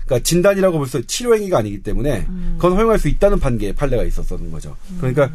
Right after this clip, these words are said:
Speaker 1: 지금 그 일단 말씀드리자면 의료법에 명확한 규-, 그 규정이 없어서
Speaker 2: 음.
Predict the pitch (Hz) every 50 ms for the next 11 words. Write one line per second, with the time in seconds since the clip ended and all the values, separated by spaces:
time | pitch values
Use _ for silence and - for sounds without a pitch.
0 | - - - - - - - - 139 131 160 180 202 208 196 - - - - -
1 | - - - - - - - - - 147 143 127 131 143 139 - 185 175 127 117
2 | 120 - 156 147 135 123 123 117 117 113 120 151 180 202 226 240 240 - - -
3 | - - - - - - - - 151 196 233 185 220 208 190 196 156 139 160 185
4 | - 220 202 175 - - - - - - - - - - - - 143 123 110 92
5 | - 143 135 165 170 185 139 - - 123 117 131 160 139 95 76 - - 190 180
6 | 170 165 160 156